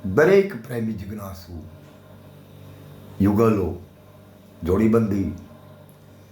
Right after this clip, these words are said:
મહાપુરુષને કહે કે, "મહારાજ, અમે મન, વચન ને કર્મથી બંધાઈએ છીએ. અમે અમારા વચન આપીને સાબિત કરવા માંગીએ છીએ કે અમે આપના ચરણમાં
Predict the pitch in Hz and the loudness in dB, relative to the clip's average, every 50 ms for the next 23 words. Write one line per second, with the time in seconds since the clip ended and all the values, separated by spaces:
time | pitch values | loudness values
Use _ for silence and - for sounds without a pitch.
0 | - - - - - - - - - - - - - - - - - - 98 98 | -20 -20 -20 -20 -20 -20 -20 -20 -20 -20 -20 -20 -20 -20 -20 -18 -8 -2 0 2
1 | 110 131 147 190 202 - - - - - - 139 127 113 - - 107 107 131 170 | 4 4 4 4 2 0 -2 -6 -8 -8 -8 -8 -8 -8 -6 -4 0 2 2 2
2 | 175 165 - 127 110 107 104 90 98 113 131 143 165 190 196 196 - - - - | 2 -2 -4 -6 -8 -6 -2 0 2 4 4 4 4 4 2 0 -2 -6 -14 -20
3 | - _ - _ _ _ _ _ _ _ _ - _ _ _ - 175 202 247 233 | -20 _ -20 _ _ _ _ _ _ _ _ -20 _ _ _ -2 0 2 2 2
4 | 196 165 165 202 254 262 233 160 156 160 160 214 226 247 247 226 196 170 - - | 4 4 4 4 4 2 2 2 2 2 2 2 0 0 2 0 -2 -2 0 2
5 | 175 190 220 240 220 - - 175 170 165 165 143 143 185 233 233 226 196 - - | 2 4 4 4 2 2 2 2 2 2 2 2 2 4 4 4 4 2 0 -2
6 | 190 185 180 170 156 131 110 104 - - - - - _ _ _ _ _ - _ | -4 -4 -2 -2 -2 -2 -4 -8 -12 -16 -20 -20 -20 _ _ _ _ _ -20 _
7 | - - - - - - - - - - - - - 190 240 277 269 254 254 220 | -20 -20 -20 -20 -20 -20 -20 -20 -20 -10 -2 0 0 2 2 2 2 2 4 4
8 | 190 175 160 160 165 165 208 208 214 190 160 151 151 156 147 143 131 - 143 139 | 4 2 2 0 -2 -4 -4 -4 -4 -4 -4 -6 -6 -10 -10 -10 -10 -8 -8 -8
9 | 139 170 160 - - 143 135 135 135 127 127 127 120 123 127 135 143 139 - 170 | -8 -8 -12 -10 -10 -8 -4 -4 -4 -2 -2 -2 -2 0 2 2 0 0 -2 0
10 | 170 180 190 202 196 202 - - - - - - - 127 117 117 117 117 113 123 | 2 2 2 2 2 0 -6 -8 -16 -20 -18 -10 -4 -4 -4 -2 2 2 2 2
11 | 143 170 185 196 190 185 - 113 113 113 113 127 120 120 120 117 117 127 135 135 | 4 4 2 2 2 0 2 2 2 2 2 0 -2 -2 -2 -2 0 2 2 2
12 | 147 160 175 180 196 202 208 202 185 - - - | 4 2 2 2 4 4 4 4 2 0 -6 -14